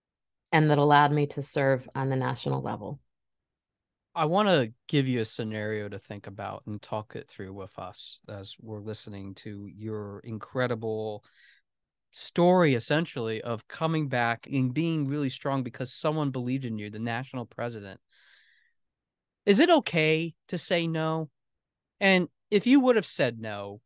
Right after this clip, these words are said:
Speaker 2: would you have been happy with that, Ivana? For people like us, sometimes when we say no, we feel like we're letting someone down. And I know that for me, I've done that so many times, and I have that guilty conscience afterwards that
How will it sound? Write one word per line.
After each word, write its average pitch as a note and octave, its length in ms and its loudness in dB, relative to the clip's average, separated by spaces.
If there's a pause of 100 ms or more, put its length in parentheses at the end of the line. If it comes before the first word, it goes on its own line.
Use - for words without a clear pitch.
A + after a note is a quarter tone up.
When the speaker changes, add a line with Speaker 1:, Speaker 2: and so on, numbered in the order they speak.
(100)
Speaker 2:
would C3 180 -2
you G3+ 120 0
have G3+ 80 -2
been G#3 140 -2
happy C3 380 -4
with C#3 220 -6
that, C#3 380 -4
Ivana? C3+ 540 -6 (240)
For F#3 120 2
people B3+ 340 -2
like C#3 380 2
us, C3+ 480 2
sometimes F3+ 480 -2
when C#3 80 -2
we C#3 140 -2
say C#3+ 280 -2
no, A#2+ 360 0
we A#2+ 160 -8
feel C3+ 200 -6
like A#2+ 200 -2
we're A2 80 -6
letting A#2 400 -4
someone G#2+ 440 -10
down. G2+ 480 -10 (300)
And D#3 380 2 (360)
I D#3+ 160 4
know F3 260 4
that D3 420 2 (160)
for D3 120 -4
me, C#3+ 440 0
I've C3+ 220 -2
done C#3+ 200 0
that C3+ 220 0
so D#3+ 200 -6
many C3 260 -4
times, G#2+ 640 -8
and B2 240 -2
I B2 120 0
have B2 280 -2
that A#2+ 240 -2
guilty A#2+ 380 -4
conscience A2 580 -10
afterwards A2 600 -8
that A#2 180 -6